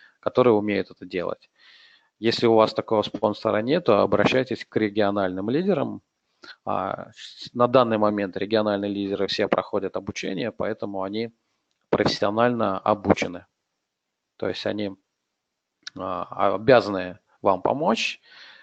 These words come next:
и, э, если у них есть время, помочь и, э, сделать эту встречу. Итак, следующий шаг — это дубликация. То есть это дубликация,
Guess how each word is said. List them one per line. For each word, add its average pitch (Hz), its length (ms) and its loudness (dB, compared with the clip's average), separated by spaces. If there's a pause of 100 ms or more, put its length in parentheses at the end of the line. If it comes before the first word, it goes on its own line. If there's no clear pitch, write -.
(180)
и, 104 800 -4 (600)
э, 95 280 -12 (920)
если 117 240 -2
у - 20 -4
них 101 220 -6
есть 101 180 -2
время, 92 320 -8
помочь 123 460 -6
и, 120 260 -6
э, 95 540 -12
сделать 101 400 0
эту - 140 -12
встречу. 90 440 -6 (1700)
Итак, 117 520 0
следующий 113 520 -2
шаг — 170 300 2
это 113 160 2
дубликация. 113 680 0
То - 120 -2
есть 95 120 -4
это - 180 -2
дубликация, 110 840 -2